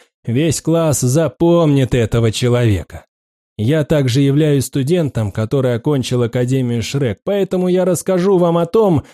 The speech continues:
на что был похож мой опыт. В действительности, период времени после того, как вы прошли тест на повышение квалификации и снова начинаете обучение,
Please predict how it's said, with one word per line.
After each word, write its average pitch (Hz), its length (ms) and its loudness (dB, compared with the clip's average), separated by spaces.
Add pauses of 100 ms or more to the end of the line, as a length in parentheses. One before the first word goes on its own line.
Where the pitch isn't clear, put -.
(200)
на 147 240 0
что 185 240 -2
был 156 220 0
похож 139 580 -4
мой 127 360 -4
опыт. - 520 -8 (200)
В 92 120 -12
действительности, 123 1120 -6 (360)
период 123 400 -2
времени 143 520 -2
после 143 360 -2
того, 143 320 -2
как 135 220 -4
вы 147 160 2
прошли 143 420 -2
тест 156 300 -2
на 135 100 -2
повышение 139 580 -2
квалификации 131 1000 -2
и 123 80 0
снова 165 560 -2
начинаете 143 800 -4
обучение, 147 680 -2